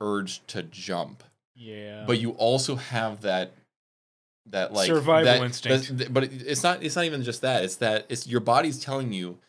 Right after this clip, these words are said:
Speaker 1: y-, it's literally ingrained into your D N A that if you were to jump off, it's the same thing that if, if a, uh, if, if a, if a non-conscious animal were to look at a large drop and be like, "Wait a minute, that's gonna kill me if I do it,"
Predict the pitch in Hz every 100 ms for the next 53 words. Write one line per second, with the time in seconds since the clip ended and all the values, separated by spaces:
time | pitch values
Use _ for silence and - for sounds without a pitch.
0 | _ _ _ _ _ _ 123 - 131 117
1 | - 117 135 139 131 120 110 107 113 135
2 | 131 123 120 120 113 107 98 95 101 95
3 | 92 90 82 82 - 92 90 104 139 165
4 | 139 160 175 139 131 131 - - 139 175
5 | 175 160 113 107 113 - - 98 - 98
6 | 98 92 87 85 - - 90 - 92 -
7 | 90 - 95 92 98 104 98 - 110 101
8 | - 101 98 95 85 85 92 95 - 87
9 | 90 95 87 - - 95 98 85 - 95
10 | 90 87 - _ _ _ _ 90 98 127
11 | 110 95 95 92 - 104 - 101 87 143
12 | 135 101 92 92 85 110 123 82 80